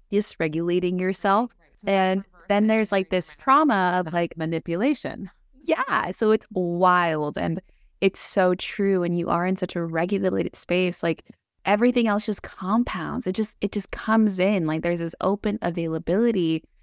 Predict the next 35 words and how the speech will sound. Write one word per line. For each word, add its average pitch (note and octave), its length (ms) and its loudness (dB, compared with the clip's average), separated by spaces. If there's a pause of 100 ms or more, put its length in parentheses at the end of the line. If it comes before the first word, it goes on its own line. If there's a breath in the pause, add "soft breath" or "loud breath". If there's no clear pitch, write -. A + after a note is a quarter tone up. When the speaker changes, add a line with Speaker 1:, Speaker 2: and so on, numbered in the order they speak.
(140)
Speaker 1:
versus, G3+ 460 2
like, E3 220 -2
this E3 260 -2
reaching G#3 520 0
energy F3 520 -2
or, E3 200 0
like, E3 320 -2
"I F#3+ 120 0
need G#3 120 2
to G#3 80 2
do G3 200 0
this G3 240 -2
to, G3 140 -4 (140)
to G3 100 -6
save G#3+ 380 0
myself F3+ 440 0
or - 80 -4
to F3 120 -6
survive," F#3+ 720 0
or, F#3 100 -2
like, F#3 240 -4
"I G#3 60 -2
need G3+ 160 0
more G#3 160 0
money G#3+ 340 2
because F#3 300 -2
I F3+ 60 -2
need F#3+ 200 -2
this A3+ 260 -2
and G3+ 140 0
that, G#3+ 160 2
blah, G3+ 440 0
blah, - 0 -
blah, G3+ 260 0
blah." G3+ 340 2